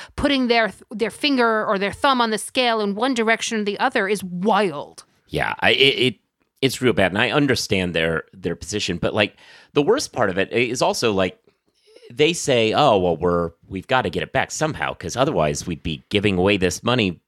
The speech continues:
Speaker 2: based on financial need that these students don't necessarily have as much of a need anymore." And my take on that is, well,
Speaker 1: You're
Speaker 2: yeah,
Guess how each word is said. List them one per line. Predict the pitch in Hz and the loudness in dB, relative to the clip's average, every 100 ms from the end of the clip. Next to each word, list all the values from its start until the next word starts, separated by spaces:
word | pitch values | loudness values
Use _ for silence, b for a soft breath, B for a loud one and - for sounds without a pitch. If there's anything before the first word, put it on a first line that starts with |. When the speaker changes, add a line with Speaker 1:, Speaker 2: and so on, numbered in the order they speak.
| _ | _
Speaker 2:
based | - 95 107 | 0 2 0
on | 95 | 0
financial | 98 101 98 101 | 2 2 2 -2
need | 107 131 | 0 -2
that | 95 | -2
these | 101 92 | -4 -4
students | - 120 101 | -2 -2 0
don't | - 92 | 0 0
necessarily | 95 104 - 95 92 87 | -2 -4 -2 0 2 0
have | 92 98 87 - | 0 0 -2 -6
as | 92 80 | -8 -6
much | 87 90 - | -4 -4 -4
of | 85 | -6
a | 76 | -4
need | 151 147 | -2 0
anymore." | 90 85 82 90 85 B B B B _ - | -2 -2 0 -2 -2 B B B B _ -4
And | 127 | 0
my | 143 | 0
take | 165 165 156 | 0 -2 0
on | 139 | 0
that | 135 170 | 2 2
is, | 135 113 - - | 2 0 -4 -6
well, | 135 147 139 _ _ _ _ _ _ | 2 2 2 _ _ _ _ _ _
Speaker 1:
You're | 190 | -2
Speaker 2:
yeah, | 123 180 190 | 0 2 0